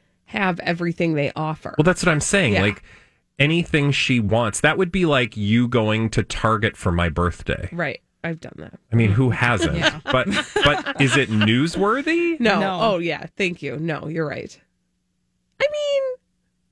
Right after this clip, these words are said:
Speaker 1: no, it's not.
Speaker 2: No, it's definitely not newsworthy. I mean, in a pandemic, sure. But, um, they want you also to know that he's back in black. He was wearing an all-black ensemble, uh, which really was just, I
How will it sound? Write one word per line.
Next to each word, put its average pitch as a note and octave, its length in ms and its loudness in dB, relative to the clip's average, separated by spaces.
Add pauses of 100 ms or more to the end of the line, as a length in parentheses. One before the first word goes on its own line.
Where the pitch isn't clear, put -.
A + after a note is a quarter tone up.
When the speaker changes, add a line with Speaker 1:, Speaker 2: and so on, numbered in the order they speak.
(500)
Speaker 1:
no, - 140 -10 (180)
it's - 240 -8
not. - 220 -18 (120)
Speaker 2:
No, G2 160 4
it's E2+ 140 -2
definitely D#2 460 -2
not C#2 200 -4
newsworthy. E2 380 -2
I - 20 2
mean, A2+ 140 2
in G#2 80 2
a F#2+ 40 0
pandemic, E2 600 -2
sure. C2+ 320 -2
But, F#2+ 280 0 (440)
um, G#2+ 300 2
they A#2+ 180 0
want B2 340 0
you A#2+ 120 2
also A2 260 0
to A2+ 140 -2
know G#2+ 160 2
that G2+ 140 0
he's G2 180 2
back G2+ 280 2
in C3+ 140 0
black. F2 400 0
He - 160 -4
was F#2 180 0
wearing F2 300 0
an D#2+ 160 0
all-black G2 640 0
ensemble, F2+ 840 0 (600)
uh, F2+ 300 2
which - 320 -6
really E2+ 240 0
was E2 160 0
just, - 300 -4 (840)
I F2+ 120 -14